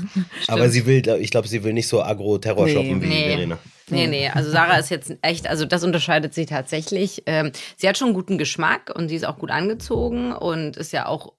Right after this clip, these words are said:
Speaker 2: gut rumgekommen auf der Welt. Also ist jetzt, sie ist zwar so ein Inselmädchen, aber,
Speaker 3: <laughs>
Speaker 2: äh, trotzdem gut rumgekommen und das macht ja auch was mit dir. Also die ist, ähm, die ist auch gut angezogen, aber eben ein bisschen sportlicher und,
Speaker 3: Mhm.
Speaker 2: ähm, pragmatischer.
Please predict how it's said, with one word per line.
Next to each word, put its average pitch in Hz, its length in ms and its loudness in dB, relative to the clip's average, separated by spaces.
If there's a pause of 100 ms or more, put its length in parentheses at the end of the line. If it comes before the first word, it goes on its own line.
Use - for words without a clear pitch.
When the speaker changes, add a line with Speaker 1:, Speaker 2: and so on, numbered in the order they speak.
Speaker 2:
gut 151 240 -6
rumgekommen 247 680 2
auf - 140 -6
der 220 220 0
Welt. 226 420 0 (380)
Also 160 260 -2
ist - 180 -2
jetzt, 185 300 0 (220)
sie 175 120 -2
ist 185 120 -2
zwar 208 100 6
so 170 80 4
ein 185 80 4
Inselmädchen, 254 960 2
aber, 190 580 4
Speaker 3:
<laughs> 160 60 -2
Speaker 2:
äh, 165 560 2
trotzdem 175 680 0 (260)
gut 156 120 -6
rumgekommen 156 460 -2
und 139 60 -4
das 139 120 -6
macht 123 180 -8
ja - 120 -2
auch 131 140 -10
was 131 180 -8
mit - 180 -10
dir. - 340 -8
Also 131 360 -8 (220)
die 139 120 -8
ist, - 380 -14
ähm, 127 440 -8 (680)
die 165 60 -4
ist - 120 -6
auch - 140 -10
gut 143 120 -10
angezogen, 139 460 -6
aber 160 280 0
eben 180 380 4
ein - 100 -12
bisschen 165 280 -4
sportlicher 151 840 -4
und, 170 440 0
Speaker 3:
Mhm. - 60 -16
Speaker 2:
ähm, 123 500 -8
pragmatischer. 127 680 -10